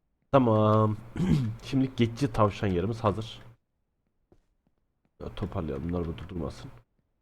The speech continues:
Biraz daha, e, düzenli çiftçi olacağız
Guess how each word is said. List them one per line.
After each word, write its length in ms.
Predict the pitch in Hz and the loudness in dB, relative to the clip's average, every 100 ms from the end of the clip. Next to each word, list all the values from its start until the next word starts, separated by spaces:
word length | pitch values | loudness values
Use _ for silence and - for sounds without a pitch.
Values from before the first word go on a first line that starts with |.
| _ _ _ _ _ _ _ _ _ _ _ _ _ _ - | _ _ _ _ _ _ _ _ _ _ _ _ _ _ -4
Biraz 200 | 87 78 | -4 0
daha, 180 | 95 117 | 0 0
e, 460 | - 80 80 76 | -4 -6 -6 -6
düzenli 380 | 92 95 101 98 | -4 -2 0 -2
çiftçi 280 | - - 85 | -6 -10 -6
olacağız 360 | 76 76 82 | -6 -8 -14